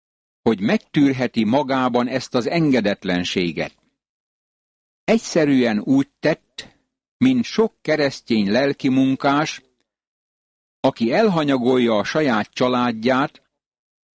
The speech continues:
miközben rendbe akarja tenni Isten népének az otthonát. Isten beavatkozott Mózes életébe. Rátámadt az egyiptomi úton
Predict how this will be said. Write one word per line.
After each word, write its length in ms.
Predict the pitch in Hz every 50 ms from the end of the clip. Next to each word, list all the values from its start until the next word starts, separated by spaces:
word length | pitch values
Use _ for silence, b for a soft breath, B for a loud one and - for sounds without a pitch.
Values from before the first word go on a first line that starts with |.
| _ _ _ _ _
miközben 720 | - 131 139 - - 143 135 117 107 104 123 120 110 101
rendbe 380 | 107 143 202 220 202 170 139 135
akarja 560 | 123 - 143 139 - - 123 120 117 110 107
tenni 440 | - _ - 147 160 156 143 127 113
Isten 480 | 107 - 175 170 - - - 135 117 110
népének 680 | 104 113 143 156 151 - - 135 131 127 127 120 -
az 160 | 123 120 -
otthonát. 760 | 170 175 156 - - - 107 95 90 85 80 73 - - - _ _ _ _ _ _ _ _ _ _ _ _ _ _ _ _ _ _ _ _ _ _ _ _ _ _ _ _ _ _
Isten 460 | - 147 - - - 151 135 120 113
beavatkozott 840 | 127 214 226 196 156 127 135 139 - _ - 139 123 107 120 110 -
Mózes 480 | - 127 147 147 139 113 120 104 - -
életébe. 960 | - 147 139 131 110 98 92 - - 92 85 82 76 80 76 - - _ _ _ _ _ _ _ _ _ _ _ _ _ _ _ _ _ _ _ _ _ _ _ -
Rátámadt 880 | 98 113 156 208 226 208 - - 160 147 139 123 123 120 - _ -
az 140 | 117 104 -
egyiptomi 680 | - 165 160 139 131 131 123 _ - 127 113 107 104 107
úton 680 | 113 123 123 127 127 - - 127 139 151 160 180 160